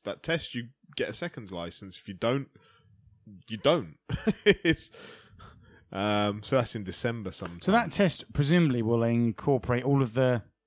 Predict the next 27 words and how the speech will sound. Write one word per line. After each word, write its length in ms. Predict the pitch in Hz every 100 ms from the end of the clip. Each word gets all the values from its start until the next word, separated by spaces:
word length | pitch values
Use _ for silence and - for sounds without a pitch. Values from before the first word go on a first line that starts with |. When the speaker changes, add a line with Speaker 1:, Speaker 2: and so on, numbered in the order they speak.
| _ -
Speaker 2:
kind 200 | 131 123
of, 160 | 95 _ _ _ _ _
all 220 | - 135
of 80 | 131
the 160 | 127 131
knowledge 480 | 135 135 123 107 -
that 180 | 110
they've 260 | 104 110 92
grilled 300 | 120 131 117 113
you 80 | 107
on 160 | 107
the 120 | 107 127
interview. 440 | 127 107 87 80 - _ - _
So 300 | - 123 117
they've 160 | 123 135
said 180 | 143 -
to 100 | 123
you, 140 | 120
"These 260 | 117 170 127
are 40 |
your 100 | 131
weaknesses. 680 | 123 160 101 - 90 117 - _ _ _
Go 120 | 160 160
and 100 | 135
study 220 | 165 127
for 240 | - 95
them 140 | 98